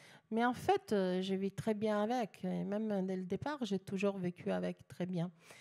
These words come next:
Mais grâce aussi à, à la famille de mon mari, parce que moi, j'ai, mon beau-père, par exemple, il allait au jardin d'acclimatation, il disait au chauffeur, euh,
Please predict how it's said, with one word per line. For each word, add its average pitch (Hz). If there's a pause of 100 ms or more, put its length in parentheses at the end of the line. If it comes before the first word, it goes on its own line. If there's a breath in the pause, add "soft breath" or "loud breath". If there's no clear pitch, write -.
(180 loud breath)
Mais 320 (100)
grâce 294
aussi 320
à, 196 (120)
à 196
la 196
famille 247
de 208
mon 190
mari, 240
parce 185
que -
moi, 202
j'ai, 175 (440 soft breath)
mon 180
beau-père, 190
par 180
exemple, 220
il 180
allait 190
au 170
jardin 185
d'acclimatation, 170
il 190
disait 180 (340 loud breath)
au 185
chauffeur, 202
euh, 170